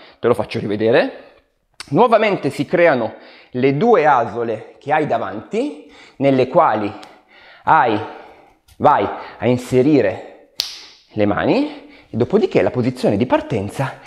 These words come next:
è questa, a braccia larghe, così, va bene? Mi metto un po' di tre quarti, così vedrai bene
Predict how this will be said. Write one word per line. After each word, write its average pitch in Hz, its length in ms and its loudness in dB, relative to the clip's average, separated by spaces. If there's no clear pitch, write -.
è 190 120 2
questa, 139 420 0
a 220 120 2
braccia 127 600 0
larghe, 104 560 0
così, 101 440 -6
va 110 80 0
bene? 170 520 0
Mi 123 100 0
metto 202 280 2
un 135 100 0
po' 202 120 2
di 156 120 0
tre - 160 -4
quarti, 123 420 0
così 139 320 -4
vedrai 156 480 2
bene 113 600 0